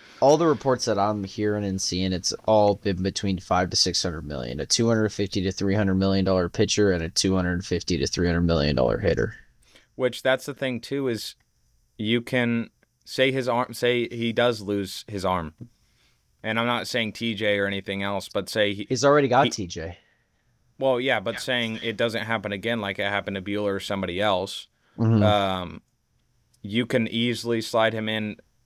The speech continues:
Speaker 2: D H him every day, or I don't, he's athletic enough that you can slide him in outfield and just see what happens.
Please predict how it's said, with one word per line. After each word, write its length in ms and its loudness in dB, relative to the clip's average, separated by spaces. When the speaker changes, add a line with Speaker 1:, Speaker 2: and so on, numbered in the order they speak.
Speaker 2:
D 180 0
H 220 -2
him 100 0
every 260 -2
day, 360 0
or 520 0
I 140 0
don't, 400 -4
he's 300 -6
athletic 500 0
enough 300 -4
that 140 -2
you 140 -4
can 200 -6
slide 260 -2
him 80 -2
in 80 -4
outfield 560 -4
and 180 -4
just 200 -4
see 160 -2
what 100 2
happens. 560 -6